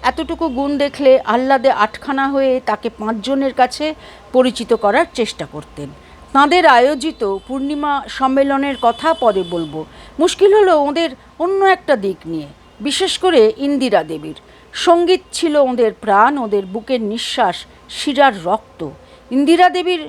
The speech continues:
সঙ্গীতে পারদর্শিতার কথা অনেকেই জানে। রবীন্দ্রসঙ্গীতে তিনি একজন কর্ণধার এবং শ্রেষ্ঠ কর্ণধার। তাঁর রবিকা একরকমের, একরকম তাঁকে হাত ধরে, হাতে ধরে,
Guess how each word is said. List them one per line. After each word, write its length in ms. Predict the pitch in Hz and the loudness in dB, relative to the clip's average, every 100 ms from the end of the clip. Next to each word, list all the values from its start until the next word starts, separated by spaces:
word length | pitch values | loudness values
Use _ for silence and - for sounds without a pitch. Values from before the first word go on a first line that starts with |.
| 254 | -14
সঙ্গীতে 520 | - 302 302 277 311 | -6 -6 -4 -6 -6
পারদর্শিতার 800 | 302 226 262 277 294 - 302 294 247 | -4 -2 -2 -2 -4 -2 0 0 0
কথা 260 | 233 277 | -2 0
অনেকেই 400 | 220 185 254 277 | -2 -2 -2 -4
জানে। 340 | 185 151 151 151 - - - 202 | -2 -6 -8 -14 -20 -20 -16 0
রবীন্দ্রসঙ্গীতে 840 | 262 285 311 359 370 359 359 359 | 2 2 -2 -4 -4 -4 -2 -4
তিনি 280 | - 285 285 | -4 -4 -4
একজন 440 | 302 254 277 277 240 | -4 -6 -6 -6 0
কর্ণধার 540 | 247 214 247 277 302 285 | 4 4 2 -2 -2 -2
এবং 260 | 240 226 208 - - | -4 -6 -8 -18 -20
শ্রেষ্ঠ 560 | - - 339 - - - | -12 -4 -4 -4 -8 -6
কর্ণধার। 680 | 294 220 180 160 139 160 143 - - - - | -2 0 0 -4 -8 -10 -12 -16 -20 -20 0
তাঁর 240 | 262 277 277 - | 4 4 2 -6
রবিকা 760 | 196 262 247 330 - 208 139 - _ _ _ | -4 -2 -2 -4 0 0 0 -12 _ _ _
একরকমের, 720 | 226 240 294 285 294 285 269 - - - - | -4 -2 -2 -2 -6 -4 -4 -6 -12 -10 -2
একরকম 540 | 262 311 302 311 294 - | 0 0 0 -2 -4 -6
তাঁকে 400 | 247 247 269 262 - _ _ - - - - - | -6 -2 -4 -4 -12 _ _ -20 -20 -20 -16 0
হাত 180 | 247 254 | 2 2
ধরে, 480 | 233 269 285 202 208 - - - | -2 -2 2 0 -2 -12 -20 -4
হাতে 300 | 233 247 311 | -2 0 -2
ধরে, 420 | 330 302 262 | -2 -2 -2